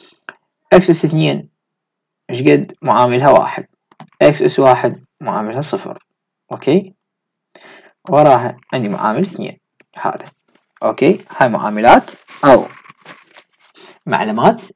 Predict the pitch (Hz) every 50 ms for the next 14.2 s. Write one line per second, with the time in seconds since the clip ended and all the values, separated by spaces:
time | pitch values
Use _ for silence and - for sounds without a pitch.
0 | _ _ _ _ _ _ _ _ - - - - 123 143 131 - 196 214 220 -
1 | - - 78 - - - - _ _ _ _ _ _ _ _ - - _ _ _
2 | _ _ _ _ _ _ _ _ _ _ _ _ _ _ _ _ _ _ _ _
3 | _ _ - 127 120 110 - - - _ _ - 156 180 190 190 185 - - 135
4 | 127 - - 127 - - - _ _ _ _ _ _ 107 110 107 104 107 113 127
5 | 135 127 135 156 - - - - - - - _ _ _ _ _ _ _ _ _
6 | _ _ _ _ _ - _ - _ _ _ _ _ _ _ _ _ _ _ -
7 | 123 117 110 107 104 123 156 - - - 127 104 - - - - - - _ _
8 | _ _ - - - - 107 104 107 107 95 123 143 165 135 95 90 - - -
9 | - 87 82 82 90 90 - - - - - - _ _ _ _ _ _ _ _
10 | _ _ _ _ _ - - - - - _ - - - - _ _ _ _ _
11 | _ _ _ _ - _ - - - 214 - - - _ _ _ _ _ - 131
12 | 123 123 107 - - 117 113 127 185 240 - - _ _ _ _ - - - -
13 | - - _ - 147 - - 90 95 92 - 95 117 147 180 202 175 - - -
14 | - 82 -